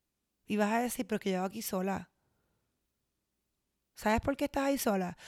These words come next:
Porque no respetaste tu sentimiento. Y quisiste buscar un punto medio donde no lo había. Dejemos de evitar sentir lo que sentimos para agradar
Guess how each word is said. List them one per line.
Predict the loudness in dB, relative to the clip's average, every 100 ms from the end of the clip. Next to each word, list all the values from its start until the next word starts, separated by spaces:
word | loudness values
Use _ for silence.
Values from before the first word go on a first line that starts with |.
| -2
Porque | 4 8 8
no | 10
respetaste | 8 8 6 8 8 8 6
tu | 4
sentimiento. | 4 2 2 0 0 -2 -4 -8 -10 _ _ _ _ _ _ _ _ _ _ _ 0
Y | 2
quisiste | 4 2 4 2
buscar | 2 4 4
un | 4
punto | 2 2 4
medio | 6 6
donde | 6
no | 4
lo | 4
había. | 4 2 -2 -10 _ _ _ _ _ _ _ _ _ _ _ _ _ _ -20 _ -20 -20 -20 _ _ _ _ _ _ _ _ _ _ _ 0
Dejemos | 6 8 8 8 8
de | 8
evitar | 6 6 2
sentir | 2 0 0 -4 -6 -4 -2 -2 -4 -8 -20 _ -2
lo | 0 2
que | 0
sentimos | -2 -2 -2 -2 -4 -2
para | 0 0
agradar | 0 -2 -2 -4 -6